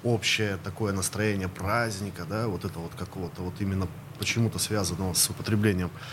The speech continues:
э, спиртных напитков. И наша задача разобраться, почему же, ну, в том числе разобраться в том, почему же человек перестал получать удовольствие от трезвой жизни.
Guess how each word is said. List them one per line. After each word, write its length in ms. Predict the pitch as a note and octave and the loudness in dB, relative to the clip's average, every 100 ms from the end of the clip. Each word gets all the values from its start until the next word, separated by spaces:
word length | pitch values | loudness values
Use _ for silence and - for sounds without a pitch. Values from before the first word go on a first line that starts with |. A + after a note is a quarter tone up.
| - - - F#2+ | -10 -12 -8 0
э, 640 | G2 F#2+ F2+ E2 E2 E2+ | 2 4 2 0 -4 -4
спиртных 480 | F2+ - F#2 F#2+ - | -4 -2 -2 -2 0
напитков. 520 | G2+ C#3 C#3+ A2 F#2 - - - - - - - | 2 4 4 2 0 -6 -14 -14 -14 -12 -12 -6
И 240 | G2+ G#2+ G#2+ | 2 6 6
наша 280 | C3 C#3+ A#2+ | 6 4 2
задача 340 | B2+ C3+ B2 | 2 2 2
разобраться, 480 | A2+ A2+ B2 A2 - | 2 0 2 2 0
почему 480 | - - A#2 C#3 C3 | 0 2 4 6 4
же, 340 | F2+ G#2 G2+ D2+ - - | 4 4 2 0 -8 0
ну, 100 | A#2 | 0
в 60 | - | 2
том 160 | A#2+ | 2
числе 320 | G#2 F#2+ - | 2 0 2
разобраться 500 | F#2 F2+ G2+ G2+ - | 2 2 0 0 0
в 60 | - | 0
том, 180 | - G#2 | 0 2
почему 400 | - - A#2 A#2 | 2 0 2 2
же 100 | F#2 | 2
человек 360 | - A2 C#3+ C#3+ | 0 4 2 2
перестал 420 | G#2 G2 - A#2 | 0 0 2 0
получать 420 | - G2+ - A2 | 0 0 0 0
удовольствие 480 | G#2 G2 A2 - F#2+ | 0 2 2 2 -2
от 80 | F#2 | 0
трезвой 320 | G#2+ F2+ E2+ | 0 0 -2
жизни. 300 | E2+ F2+ | -2 -4